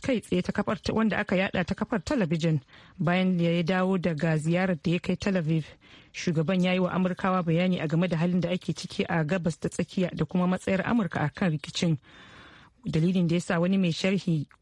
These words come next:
ya yi, wato, ɗan asalin Najeriya mazaunin West Virginia a nan Amurka, Malam Muhammad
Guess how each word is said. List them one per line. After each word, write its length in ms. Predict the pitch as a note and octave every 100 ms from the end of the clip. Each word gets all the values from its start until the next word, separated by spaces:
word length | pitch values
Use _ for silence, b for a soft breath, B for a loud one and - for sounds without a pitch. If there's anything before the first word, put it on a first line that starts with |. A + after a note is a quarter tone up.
| _ -
ya 220 | F3+ F3+
yi, 260 | F3+ F#3 -
wato, 280 | F3 E3 F3+
ɗan 180 | F#3 -
asalin 360 | G3 G3 C4
Najeriya 460 | B3+ E3+ F3 F#3+ E3+
mazaunin 440 | G#3 G#3 F#3 G3
West 260 | F#3 C4+ -
Virginia 420 | E3+ F3+ F3+ E3+
a 60 | -
nan 160 | A3+ -
Amurka, 460 | F3+ E3 - -
Malam 300 | E3+ G#3+ A3+
Muhammad 440 | F3 D#3 C#4 C#4+